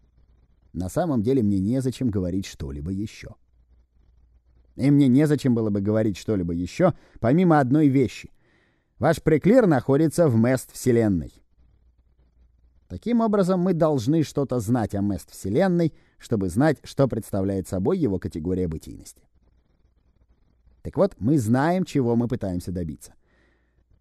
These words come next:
Мы пытаемся изменить бытийность. Мы знаем, что мы пытаемся добиться этого — изменить бытийность. И мы знаем, что мы собираемся изменить бытийность, изменяя уровень общения индивидуума.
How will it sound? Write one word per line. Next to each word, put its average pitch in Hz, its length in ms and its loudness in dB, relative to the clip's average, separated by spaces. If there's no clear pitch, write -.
Мы 190 140 -2
пытаемся 226 420 2
изменить 185 360 2
бытийность. 139 600 0
Мы 113 120 -2
знаем, 170 320 2
что - 140 -2
мы 185 100 2
пытаемся 175 360 -2
добиться 135 360 0
этого — 170 300 -2
изменить 120 420 4
бытийность. 101 460 -4
И 123 80 -2
мы 147 120 4
знаем, 156 300 2
что 113 160 0
мы 180 300 10
собираемся 127 520 0
изменить 123 360 4
бытийность, 185 560 2
изменяя 135 640 2
уровень 135 440 2
общения 127 720 2
индивидуума. 90 760 -4